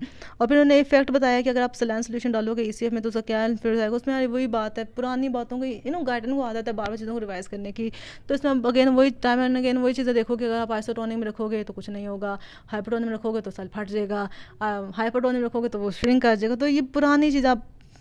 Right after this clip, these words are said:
पढ़ो दोबारा, वही सब कुछ है इसमें। अच्छा, यहाँ पे एक नई सी चीज़ ऐड हुई हुई है, एक, अ, fluid shifts and definitely after infusion of hypertonic saline solution। ये थोड़े से कैलकुलेशन, यार, इस चैप्टर में ना कैलकुलेशंस बहुत ज़्यादा हैं, तो आपको ना time and again calculations थोड़ी सी करनी पड़ेंगी।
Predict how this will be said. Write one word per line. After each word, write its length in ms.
पढ़ो 180
दोबारा, 280
वही 240
सब 180
कुछ 160
है 40
इसमें। 500
अच्छा, 180
यहाँ 160
पे 100
एक 60
नई 240
सी 120
चीज़ 180
ऐड 160
हुई 120
हुई 180
है, 280
एक, 280
अ, 220
fluid 540
shifts 420
and 160
definitely 560
after 600
infusion 420
of 80
hypertonic 540
saline 240
solution। 360
ये 100
थोड़े 180
से 140
कैलकुलेशन, 520
यार, 140
इस 180
चैप्टर 260
में 60
ना 80
कैलकुलेशंस 480
बहुत 160
ज़्यादा 180
हैं, 80
तो 80
आपको 200
ना 200
time 180
and 160
again 200
calculations 520
थोड़ी 100
सी 100
करनी 200
पड़ेंगी। 300